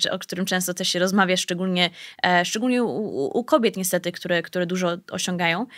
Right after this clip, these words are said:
mm, to żeby mieć za sobą zestaw rzeczy, e, takiego evidence, można by powiedzieć, że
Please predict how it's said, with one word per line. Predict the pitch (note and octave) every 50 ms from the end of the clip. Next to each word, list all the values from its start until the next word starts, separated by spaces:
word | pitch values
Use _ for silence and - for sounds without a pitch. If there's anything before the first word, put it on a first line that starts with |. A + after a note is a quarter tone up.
| - - - - - _ _ -
mm, | G#3 G3 G3 F#3+ G3 F#3+ F#3+ G3 F#3 -
to | - A3
żeby | G3+ G3+ G#3 G#3
mieć | G#3 G#3+ A3+ C4+ D#4 A#3+ A3
za | A3 G#3
sobą | G#3 - G3 F3+ G3 B3 D#4+ G#4 F#4+ - _ _ _ _ -
zestaw | G#3 F#3+ G3 G3 A3+ C4+ C4+ - - B3+ A#3+ A3+ A3 - - - _ _ _ _ _ _ _ _ _ _ _ -
rzeczy, | G3+ F#3+ G#3 G3 F#3+ - - C4 F#4+ A4 - _ _ - - -
e, | F#3 F3 F3 F3 F3+ F#3 G3 G3 _ -
takiego | - _ - G3 F3+ F3 - -
evidence, | - A3+ G#3 F#3+ G3 F3+ G3 B3+ D#4+ - - - - -
można | G#3 G#3 G3+ G#3
by | G#3 G3+
powiedzieć, | G3+ G#3 G3+ G3 G3+ G3+ C4+ F4+ F#4 - - - - - - _ _ _ -
że | G3+ G3 G3 G#3+ G#3+ G#3+ G#3 G#3 G3+ -